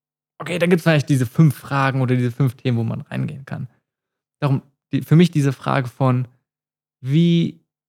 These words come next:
und, und deine Antwort, nehme ich mal an, ja, hängt jetzt mit, mit Journey zusammen, ist, wie gut kann man so eine individuelle Begleitung, wo es dann mit, mit unterschiedlichen Zielen, aber wo es ja oft darum geht, ein, jemand zur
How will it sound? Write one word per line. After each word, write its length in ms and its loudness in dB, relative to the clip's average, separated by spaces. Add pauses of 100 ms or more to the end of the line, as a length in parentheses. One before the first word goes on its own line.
(880)
und, 180 -4
und 100 0
deine 220 2
Antwort, 440 -2
nehme 220 2
ich 100 -4
mal 120 2
an, 240 -2 (100)
ja, 220 -6
hängt 260 4
jetzt 160 -2
mit, 320 -4
mit 220 -4
Journey 180 2
zusammen, 540 -2
ist, 260 -10 (420)
wie 180 0
gut 260 -2
kann 160 -4
man 180 2
so 80 -2
eine 300 0 (200)
individuelle 600 4
Begleitung, 800 -4 (600)
wo 180 2
es 160 -4
dann 380 2
mit, 120 -2
mit 200 -2
unterschiedlichen 520 0
Zielen, 320 0
aber 220 -4
wo 60 2
es 100 -4
ja 80 -8
oft 160 -6
darum 200 0
geht, 180 -2
ein, 200 -2 (300)
jemand 280 2
zur 200 -6